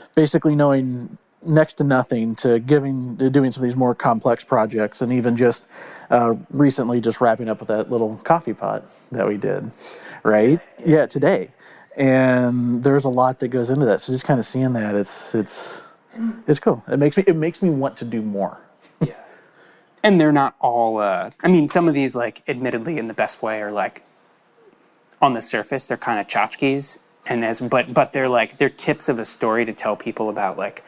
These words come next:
Speaker 2: "Here's how you, the right way to mill a pocket on our machine," or, "Here's the right way to think about speeds and feeds on our machine."
Speaker 1: Mm-hmm.
Speaker 2: So,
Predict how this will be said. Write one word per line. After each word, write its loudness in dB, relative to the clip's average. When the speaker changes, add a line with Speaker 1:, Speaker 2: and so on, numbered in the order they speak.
Speaker 2:
"Here's 0
how 2
you, 6
the 2
right 2
way 0
to 2
mill 4
a 2
pocket 0
on -4
our -4
machine," -6
or, -6
"Here's 0
the -2
right 2
way 2
to 0
think -4
about 2
speeds -2
and 0
feeds -2
on -4
our -4
machine." -8
Speaker 1:
Mm-hmm. -8
Speaker 2:
So, -4